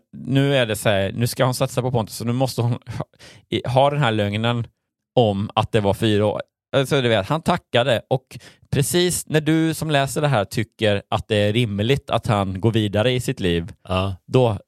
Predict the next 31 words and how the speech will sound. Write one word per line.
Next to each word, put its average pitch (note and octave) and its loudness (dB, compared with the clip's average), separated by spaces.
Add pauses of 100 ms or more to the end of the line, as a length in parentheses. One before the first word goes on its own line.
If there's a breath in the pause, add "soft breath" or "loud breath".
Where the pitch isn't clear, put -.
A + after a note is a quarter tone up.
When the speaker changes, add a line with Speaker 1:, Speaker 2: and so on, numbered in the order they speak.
(100)
Speaker 1:
var G#2 2
det F2 -2
som F2+ -4
han F#2+ 0
hörde F#2+ 2
av F#2 -2
sig. F#2+ -2 (580)
Speaker 2:
Ja, G#2 0 (340)
jag G2+ 0
lägger G2 -2
det G2 -2
lite F#2+ -4
ett, - -8
eh, F2+ -2 (240)
Speaker 1:
En, A#2+ 2
en C3 0
litet B2 -2
memo A#2 2
där. G2 -2 (260)
Speaker 2:
Ja, A2+ 2
precis. F2 -8
Speaker 1:
Ja. A#2 2
Speaker 2:
Mm. G#2+ -10 (220)
Speaker 1:
För D3 0
det C#3+ 4
säger, A#2 0 (380)
vad - -2
tycker - -4
du, A3+ 0
eh, - -2 (840)
kära D3 2